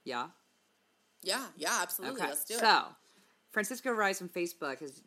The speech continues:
Speaker 1: presented us his lineup. He's got a very tough matchup this week, and his players that he's starting are Matthew Stafford, Jamal Charles, Trey Mason, Jeremy Maclin, Odell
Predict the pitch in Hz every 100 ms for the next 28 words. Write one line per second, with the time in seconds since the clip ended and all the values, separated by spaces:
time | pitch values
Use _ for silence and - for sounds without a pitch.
0 | - - 147 147 139 131 135 123 120 110
1 | - 127 123 127 131 131 135 - 135 123
2 | _ - 123 - 127 123 - - - -
3 | 131 143 - - 180 180 160 151 139 139
4 | - 156 143 131 120 123 120 175 175 165
5 | 151 165 160 156 - 127 123 143 - 123
6 | 120 117 117 - 147 147 135 117 131 120
7 | 120 135 _ _ _ _ _ _ _ -
8 | 180 190 180 170 - 160 143 151 147 151
9 | 151